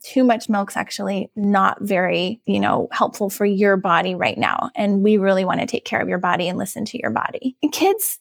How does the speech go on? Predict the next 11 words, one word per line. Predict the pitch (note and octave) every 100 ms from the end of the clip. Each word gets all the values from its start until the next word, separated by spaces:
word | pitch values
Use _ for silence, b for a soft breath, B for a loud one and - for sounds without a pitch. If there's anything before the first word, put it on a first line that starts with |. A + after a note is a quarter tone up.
| -
really | A3 A#3+ C4+ C#4 C4 A#3+ A3+
appreciate | G#3 - G#3 F3 - F#3 F3 - -
having | - - F#3 F#3
a | F#3+
reason. | - - - - A#3 B3 b b b b
And | - G3+ G#3
so | G#3+ G3+ G3+ G#3
I'm | G#3 A3
a |
big | G3+ F#3+ G3+
fan | - G3+ F#3 F#3+ G#3